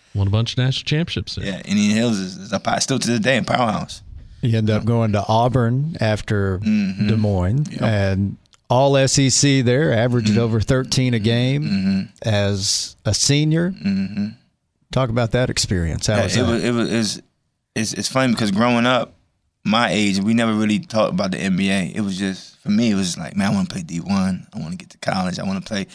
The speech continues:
Speaker 2: I want Dick Vitale to call my game, even though he never did. But it was cra-, it was surreal because I remember playing at Alabama my junior year.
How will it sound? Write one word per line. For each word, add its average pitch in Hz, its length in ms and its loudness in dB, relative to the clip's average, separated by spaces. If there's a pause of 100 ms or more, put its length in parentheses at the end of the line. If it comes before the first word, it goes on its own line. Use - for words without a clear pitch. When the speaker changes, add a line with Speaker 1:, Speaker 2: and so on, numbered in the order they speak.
(200)
Speaker 2:
I 101 80 0
want 95 160 2
Dick 104 140 0
Vitale 104 360 -2
to 76 60 -6
call 104 160 -2
my 87 160 0
game, 101 220 2
even 117 160 4
though 110 60 4
he 107 120 6
never 98 220 4
did. 98 460 0 (540)
But 101 260 2
it 113 60 2
was 117 140 2
cra-, 123 140 0
it 120 40 2
was 113 100 0
surreal 127 460 2
because 107 240 0
I 110 60 6
remember 113 320 2
playing 104 300 0
at 107 160 0
Alabama 101 560 2
my 92 120 0
junior 98 260 -2
year. 98 420 -2